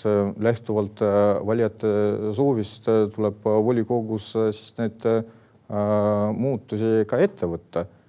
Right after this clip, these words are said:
Et, äh, pole mõtet sellest nii palju rääkida. Kas, äh, äh, on soov,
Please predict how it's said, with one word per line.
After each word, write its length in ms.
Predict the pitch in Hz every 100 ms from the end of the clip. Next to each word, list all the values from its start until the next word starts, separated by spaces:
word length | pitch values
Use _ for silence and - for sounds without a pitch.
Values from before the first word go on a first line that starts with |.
| _ _
Et, 200 | 110 - -
äh, 200 | 101 101
pole 220 | 92 170
mõtet 240 | 165 - 107
sellest 260 | 110 101
nii 80 | 123
palju 220 | 113 113
rääkida. 460 | 107 113 85 85 85 -
Kas, 400 | 107 - - -
äh, 220 | 110 104 104 - _ _ _ _
äh, 440 | 101 98 101 101 104
on 160 | 117
soov, 320 | 107 165 143